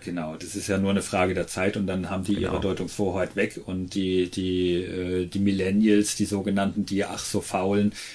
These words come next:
Speaker 1: die machen das ja schon alle, die machen das ja schon, schon genau richtig. Die haben nämlich schon, schon, äh,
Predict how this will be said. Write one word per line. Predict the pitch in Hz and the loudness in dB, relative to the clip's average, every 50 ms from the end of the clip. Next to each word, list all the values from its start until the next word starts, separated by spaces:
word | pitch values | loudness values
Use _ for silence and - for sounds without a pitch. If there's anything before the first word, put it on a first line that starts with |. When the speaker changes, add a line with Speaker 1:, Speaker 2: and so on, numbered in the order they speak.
| - - _ - | -18 -18 _ -4
Speaker 1:
die | - 104 98 | 0 0 2
machen | 98 98 90 - 107 | 2 0 0 0 0
das | 101 104 95 - - | 2 2 2 2 0
ja | 101 92 | 0 0
schon | - 110 98 101 | 2 2 2 2
alle, | - 98 98 101 98 98 98 98 98 | 2 2 2 2 2 2 2 2 0
die | 101 - - - 104 98 | -2 -6 -8 -4 -4 -2
machen | 95 92 107 104 | -2 -2 -2 -2
das | 104 95 - | -2 -2 -2
ja | 107 98 | -2 -4
schon, | - - 104 104 104 98 | -2 0 2 2 2 2
schon | - - 104 101 | 2 0 0 2
genau | 98 101 98 98 98 | 2 2 2 2 2
richtig. | 101 113 - - - 95 - | 2 0 -2 -2 -4 -4 -2
Die | - 85 90 | -4 -4 -4
haben | 98 95 | -2 -2
nämlich | 98 101 95 - - | -2 -2 -2 -2 -4
schon, | - - 104 101 98 95 | -2 0 2 2 2 0
schon, | - - 101 98 95 95 95 98 98 98 | -2 -2 -2 -2 0 0 0 0 -2 -2
äh, | - 90 95 - | -4 -6 -8 -10